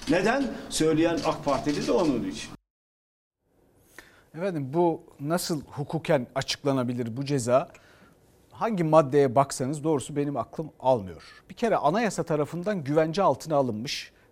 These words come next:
Speaker 2: gazetecilik ve ifade özgürlüğü. Bu önemli, herkesin gözü önünde. Habertürk'ün yanındayız efendim.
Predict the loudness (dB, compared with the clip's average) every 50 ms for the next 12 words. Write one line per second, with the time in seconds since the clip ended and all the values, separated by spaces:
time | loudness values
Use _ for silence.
0 | _ -6 -2 0 2 2 2 2 2 0 -2 -2 -4 -8 -10 -16 -20 _ _ _
1 | -10 -10 -10 -4 0 0 0 2 2 0 -2 -2 -2 -4 -4 -4 -4 -2 -4 -4
2 | -6 -8 -12 _ _ _ _ -20 -20 -20 -20 -20 _ -8 -2 2 4 4 4 2
3 | -2 -10 -18 _ _ 2 4 4 4 4 4 4 2 0 -2 -4 -8 -18 _ _
4 | _ _ -4 -2 -2 -2 0 -2 -4 -4 -4 -6 -6 -4 -4 -2 0 2 2 2
5 | 2 0 -4 -6 -10 -14 -16 -18 _ _ _ _ _ 0 4 6 6 6 6 2
6 | -4 -6 -6 -6 -8 -8 -10 -14 _ -2 2 2 2 2 0 -2 -2 -4 -6 -8
7 | -14 -18 -20 -20 -20